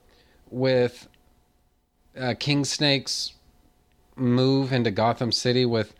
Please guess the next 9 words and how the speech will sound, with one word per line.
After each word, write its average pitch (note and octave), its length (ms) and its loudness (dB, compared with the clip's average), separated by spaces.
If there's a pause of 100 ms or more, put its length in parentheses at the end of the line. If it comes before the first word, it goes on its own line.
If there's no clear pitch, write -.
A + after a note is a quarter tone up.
(480)
the A#2 280 -2
Asian B2 380 0
Triad A#2+ 580 2
gangs B2+ 420 0
and A2+ 100 -2
all A2+ 160 2
of A2 100 0
that A2+ 360 -2 (480)
from A2+ 640 -2